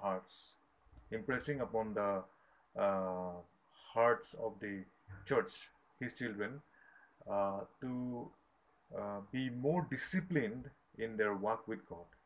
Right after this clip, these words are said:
to be more, you know, more precise and accurate, uh, in their walk with God,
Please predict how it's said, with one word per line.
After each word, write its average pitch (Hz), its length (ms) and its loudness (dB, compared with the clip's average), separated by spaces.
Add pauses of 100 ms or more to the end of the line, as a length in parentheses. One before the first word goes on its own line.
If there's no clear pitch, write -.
(400)
to 117 80 -6
be 120 160 -2
more, 135 640 2 (640)
you 110 60 -8
know, 123 260 -2 (160)
more 127 240 6
precise 160 680 8
and 131 120 4
accurate, 117 520 2 (760)
uh, 98 300 0 (640)
in 127 280 0
their 107 260 6
walk 104 340 2
with 104 200 -6
God, 92 180 -4